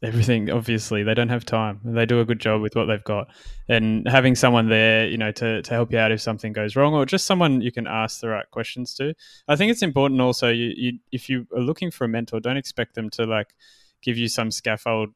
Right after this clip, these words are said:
mentoring program. Y-, you need to make it work for them. You need to be able to go to them when they've got time. Don't waste their time. Ask the right questions. Do your own research. And, and then you'll get the right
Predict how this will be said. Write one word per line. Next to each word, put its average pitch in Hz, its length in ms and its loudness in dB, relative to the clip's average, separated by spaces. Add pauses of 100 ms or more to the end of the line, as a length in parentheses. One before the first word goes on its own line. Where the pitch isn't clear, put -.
mentoring 113 520 -4
program. 107 500 -4 (220)
Y-, 120 120 -20 (200)
you 131 140 -4
need 147 240 0
to 127 420 -2 (320)
make 120 300 0
it 117 80 -6
work 117 200 0
for 110 140 -8
them. 110 240 -2
You 107 80 -2
need 113 200 0
to - 100 -10
be 113 60 -2
able 107 120 0
to 104 40 -10
go 110 180 2
to 107 80 -2
them 107 240 -2
when 110 140 -2
they've 107 140 -4
got - 200 -12
time. 107 260 -6
Don't 107 220 -2
waste 117 240 0
their 107 100 -2
time. 107 400 -4 (300)
Ask - 220 2
the 117 40 0
right 104 140 0
questions. 113 480 0
Do 120 120 0
your 110 140 2
own 104 140 0
research. 104 600 -2 (400)
And, 107 360 0
and 107 320 -4 (320)
then 120 260 4
you'll 117 100 4
get 113 140 -2
the 113 80 -4
right 104 260 -2